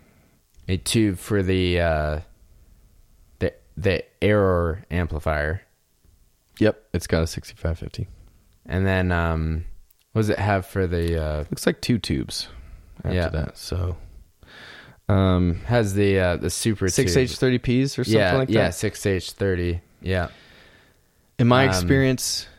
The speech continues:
Speaker 2: and plus, you, you mentioned the popping noise in the body of the email, but in the subject line, you said "loud pop slash static noise." I mean, those to me
Speaker 1: Yeah,
Speaker 2: scream
Speaker 1: it's
Speaker 2: input tubes.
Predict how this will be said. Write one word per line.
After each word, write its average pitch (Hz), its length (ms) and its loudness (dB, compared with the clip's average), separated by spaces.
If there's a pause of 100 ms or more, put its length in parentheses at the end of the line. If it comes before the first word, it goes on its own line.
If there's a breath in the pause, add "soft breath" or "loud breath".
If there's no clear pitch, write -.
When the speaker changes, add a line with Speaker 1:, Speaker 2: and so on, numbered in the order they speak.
(140)
Speaker 2:
and 123 180 4
plus, - 440 0
you, 135 160 0
you 143 140 2
mentioned 131 360 2
the 117 60 2
popping 117 420 2
noise 101 320 2
in 95 160 2
the 87 80 0
body 95 380 2
of 107 80 0
the 110 80 2
email, 113 320 2
but 101 160 0
in 95 100 2
the 90 80 2
subject 113 540 0
line, 113 160 2
you 104 80 2
said 92 200 -2
"loud 92 320 0
pop - 300 -2
slash 87 460 -2
static 76 420 -2
noise." 50 340 -6
I - 320 -20
mean, 87 180 -2
those 110 380 2
to - 140 -2
me 85 380 2
Speaker 1:
Yeah, 104 320 2
Speaker 2:
scream 92 240 4
Speaker 1:
it's 92 280 -2
Speaker 2:
input - 360 -2
tubes. - 480 -8